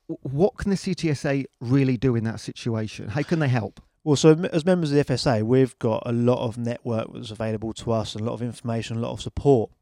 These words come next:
Speaker 2: Um, so, for example, if, if, for example, into administration next week, the F S A would have experience of handling that with other clubs, so we could seek their advice on what to do. Uh, obviously, we haven't got loads of money, but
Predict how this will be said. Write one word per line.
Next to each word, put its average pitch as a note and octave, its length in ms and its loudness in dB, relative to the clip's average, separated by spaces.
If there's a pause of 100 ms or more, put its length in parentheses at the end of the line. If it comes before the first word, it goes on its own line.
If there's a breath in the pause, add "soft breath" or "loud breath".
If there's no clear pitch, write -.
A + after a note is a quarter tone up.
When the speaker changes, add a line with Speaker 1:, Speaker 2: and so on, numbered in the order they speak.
(140)
Speaker 2:
Um, A2+ 500 -2
so, A#2 280 0 (460)
for - 60 -18
example, A#2 540 0 (260)
if, - 200 -20
if, A2 140 -8
for A#2+ 100 -6
example, G#2 360 -4
into G#2 160 -10
administration G#2+ 540 -6
next G#2+ 180 -8
week, A2+ 240 -2 (160)
the A#2 100 -4
F G#2+ 140 -6
S A2+ 140 -2
A A#2+ 120 0
would A2 140 -4
have A2 100 -8
experience A#2 420 -6
of G#2+ 100 -14
handling G#2+ 480 -8
that G#2+ 140 -10
with G#2+ 80 -10
other G#2 120 -12
clubs, A2 260 -8
so A#2 80 -12
we A#2 100 -6
could - 220 -16 (240 loud breath)
seek - 220 -10
their A2+ 100 -10
advice A2 320 -4
on A2 80 -8
what A2 160 -10
to - 80 -14
do. C#3 300 2 (420 loud breath)
Uh, B2 380 0
obviously, B2 480 -2 (440 loud breath)
we B2+ 160 -10
haven't B2 360 -2
got G#2+ 180 -6
loads C3+ 400 8
of A2 80 -8
money, A#2 420 -4
but C3 220 -6